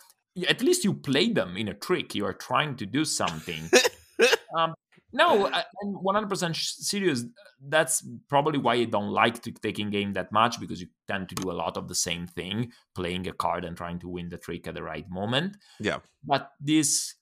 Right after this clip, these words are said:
Speaker 1: sounds at least as good as any other,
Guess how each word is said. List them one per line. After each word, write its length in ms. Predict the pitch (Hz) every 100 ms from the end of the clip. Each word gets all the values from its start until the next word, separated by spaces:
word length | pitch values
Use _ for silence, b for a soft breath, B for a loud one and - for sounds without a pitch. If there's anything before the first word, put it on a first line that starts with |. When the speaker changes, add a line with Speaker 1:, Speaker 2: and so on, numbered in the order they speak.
| _ _ _ _ _ _ _ _ _ _ _ -
Speaker 1:
sounds 460 | - 135 170 147 -
at 220 | 117 139
least 300 | 151 190 170
as 180 | 117 117
good 260 | 143 151
as 140 | 113 101
any 180 | 101
other, 420 | 98 95 101 92